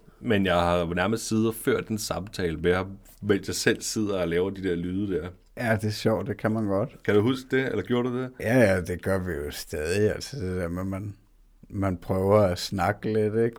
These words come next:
Speaker 2: På en eller anden plan, altså sige noget, så siger han noget,
Speaker 1: Mm.
Speaker 2: og sådan der, ikke? Ping pong.
Speaker 1: Man sidder og prøver at gengive de lyde, han laver, og så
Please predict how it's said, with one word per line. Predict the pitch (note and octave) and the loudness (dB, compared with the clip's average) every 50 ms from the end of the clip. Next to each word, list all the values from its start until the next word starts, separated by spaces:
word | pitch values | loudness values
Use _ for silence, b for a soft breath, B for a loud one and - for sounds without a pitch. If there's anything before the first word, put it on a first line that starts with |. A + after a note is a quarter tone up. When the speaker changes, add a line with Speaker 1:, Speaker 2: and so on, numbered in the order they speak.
| - _ | -10 _
Speaker 2:
På | - G#2+ | -2 0
en | G2+ | 0
eller | G2+ F#2+ G2 G2+ | 0 -2 -2 -2
anden | G2 G2+ G#2+ G#2+ G#2 G#2 | -2 0 -2 -2 -2 -4
plan, | - - G#2+ G2+ F#2 G#2 A2 G#2+ | -4 -2 -2 -2 0 -2 -2 -2
altså | F#2+ F#2 - - F#2+ | -4 -4 -4 -4 -6
sige | F#2 - G#2 G#2 G#2+ | -4 -2 -2 0 0
noget, | G#2 F#2+ F#2+ G2+ G#2 | 0 0 0 0 -2
så | A#2 A2 | -4 -6
siger | - - G2+ G2+ G2 | -6 -2 2 2 4
han | G2+ F#2+ | 4 2
noget, | F#2+ G2 F#2+ F#2 F#2+ G#2 - | 2 0 0 0 -2 -4 -2
Speaker 1:
Mm. | - G#2 A2+ A#2+ B2 C3 C3 | 0 0 0 0 0 -2 -4
Speaker 2:
og | A#2+ G2+ G2+ | -4 -4 -2
sådan | G#2+ G2+ F2+ F#2 | -2 -2 -2 -4
der, | G2 G2 F2+ F#2 A2+ | -4 -4 -2 -2 -2
ikke? | C3 B2+ | -4 -4
Ping | - B2+ G#2+ G2 | -2 -4 -4 -2
pong. | - G2+ G2+ G#2+ A2 - _ _ _ _ - | -2 -4 -4 -4 -6 -8 _ _ _ _ -4
Speaker 1:
Man | G#2+ G#2 | -4 -4
sidder | - A#2+ B2 A#2+ | 0 0 0 0
og | A2 | 0
prøver | - G#2+ G#2 | 2 0 0
at | G2 | 2
gengive | - G2+ G2+ A#2 A#2 G#2+ G2+ F2+ | 2 0 0 0 -2 -2 -4 -2
de | F#2 | -2
lyde, | F#2 F#2+ G2 G#2 G#2+ | -2 0 0 0 0
han | G2 F2+ E2 | -2 -2 -4
laver, | D#2+ E2 E2 F#2+ G#2+ A2+ | -2 -2 -2 -2 -2 -4
og | - G2+ | -6 -8
så | - - | -10 -12